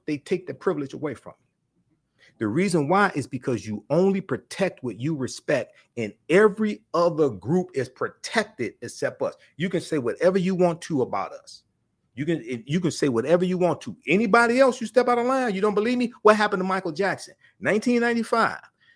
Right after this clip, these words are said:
Michael Jackson had the song, I think it was ninety-five, "They Don't Really Care About Us." And he made, uh, s-, s-, he had a couple lines in there that the Jewish community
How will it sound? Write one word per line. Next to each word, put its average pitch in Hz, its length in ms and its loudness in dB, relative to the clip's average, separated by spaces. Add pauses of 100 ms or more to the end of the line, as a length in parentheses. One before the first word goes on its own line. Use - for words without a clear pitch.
(180)
Michael 185 320 0
Jackson 185 380 0
had 170 180 -4
the 143 60 -8
song, 165 260 -6
I 135 40 -2
think 185 120 -2
it 185 40 0
was 160 120 -4
ninety-five, 151 540 -2
"They 160 80 4
Don't 180 180 4
Really 175 180 4
Care 185 220 0
About 170 280 2
Us." 220 320 -2 (400)
And 143 300 2 (220)
he 214 200 -4
made, 190 380 0 (220)
uh, 120 320 -2 (120)
s-, - 240 -16
s-, - 200 -14
he 170 140 -2
had 170 380 0
a - 40 -12
couple 165 280 -4
lines 175 360 -2
in 175 120 0
there 180 300 0 (280)
that 127 340 2 (800)
the 131 120 0
Jewish 233 400 4
community 107 600 -6